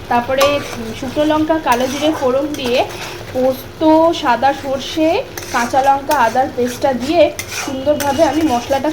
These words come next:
কষিয়ে নিচ্ছি। এর মধ্যে একটুখানি হলুদ গুঁড়ো দেবো আর নুন আর চিনি দেবো। Then ফু-, ফুটে গেলে পটলগুলো দেবো, দিয়ে সেদ্ধ হলেই নামিয়ে নেবো। খুব সুন্দর হয়, নিরামিষ তো,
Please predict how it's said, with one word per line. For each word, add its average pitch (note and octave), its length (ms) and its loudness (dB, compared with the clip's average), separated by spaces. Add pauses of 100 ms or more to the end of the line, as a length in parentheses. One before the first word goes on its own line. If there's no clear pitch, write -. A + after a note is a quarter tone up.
কষিয়ে D4+ 340 0
নিচ্ছি। A3+ 400 -6 (100)
এর C4 260 -2
মধ্যে C#4 340 -2
একটুখানি E4 640 0
হলুদ B3+ 400 0
গুঁড়ো D4+ 180 0
দেবো D#4+ 380 2 (360)
আর A#3+ 140 2
নুন C#4+ 380 2
আর E4 160 4
চিনি B3 320 0
দেবো। G3 240 -2 (400)
Then D#4+ 220 4
ফু-, D4 420 -2 (260)
ফুটে F4 260 2
গেলে C#4+ 320 4 (240)
পটলগুলো D4+ 560 4
দেবো, C#4 320 2
দিয়ে C4+ 240 -2
সেদ্ধ C4 300 -2
হলেই D#4+ 300 2
নামিয়ে A#3+ 380 -2
নেবো। A#3 200 -6 (100)
খুব G#4+ 80 4
সুন্দর C4+ 420 2
হয়, G#3+ 200 -2
নিরামিষ C4+ 500 0 (160)
তো, C4+ 320 8